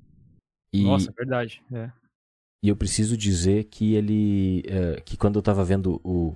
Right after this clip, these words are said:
Speaker 1: Os Intocáveis, eu não tinha prestado atenção, aliás, não tinha prestado atenção, não, eu não conhecia a pessoa, sabe? Não, não, não tava associando a pessoa ao nome,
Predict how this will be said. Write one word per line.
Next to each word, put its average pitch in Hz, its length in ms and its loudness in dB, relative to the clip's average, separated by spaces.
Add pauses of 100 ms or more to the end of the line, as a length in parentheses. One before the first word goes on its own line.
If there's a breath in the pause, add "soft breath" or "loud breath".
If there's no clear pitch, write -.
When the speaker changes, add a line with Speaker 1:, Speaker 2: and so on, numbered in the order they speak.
Speaker 1:
Os 90 160 -4
Intocáveis, 95 640 0
eu 95 80 2
não 117 180 -2
tinha 120 380 -2
prestado 98 420 -2
atenção, 92 580 -2
aliás, 80 220 0
não 73 100 -8
tinha 78 120 -8
prestado 82 220 0
atenção, 85 200 -4
não, 78 160 -2
eu 87 60 0
não 104 160 0
conhecia 123 500 2
a - 20 -2
pessoa, 110 560 0 (140)
sabe? 87 200 -2
Não, 82 100 -4
não, 82 260 -6
não 85 260 -6
tava 101 440 0 (320 soft breath)
associando - 420 0
a 104 60 0
pessoa 90 640 0
ao 85 180 0
nome, 98 420 0